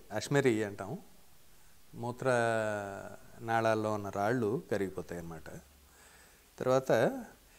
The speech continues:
ఈ ఎండుపు గింజల గంధంలో కొంచెం సైంధవ, సైంధవ లవణం కలిపి కంటికి గనక కాటుకలా పెట్టుకుంటే నేత్ర రోగాలు కొన్ని తగ్గుతాయి. ఇది మామూలుగా కూడా,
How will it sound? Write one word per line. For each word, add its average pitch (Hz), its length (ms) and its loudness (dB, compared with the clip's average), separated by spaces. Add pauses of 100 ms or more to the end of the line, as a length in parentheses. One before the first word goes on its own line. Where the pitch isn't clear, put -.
(280)
ఈ 123 60 0
ఎండుపు 151 280 6
గింజల 170 280 6
గంధంలో 156 540 6
కొంచెం 135 500 4
సైంధవ, 147 720 6
సైంధవ 143 380 8
లవణం 156 300 10
కలిపి 135 640 6 (720)
కంటికి 139 360 4
గనక 139 220 4
కాటుకలా 135 380 10
పెట్టుకుంటే 127 800 2 (520)
నేత్ర 135 380 2
రోగాలు 147 360 8
కొన్ని 110 480 0
తగ్గుతాయి. 95 480 -2 (920)
ఇది 143 440 6
మామూలుగా 151 500 10
కూడా, 175 600 8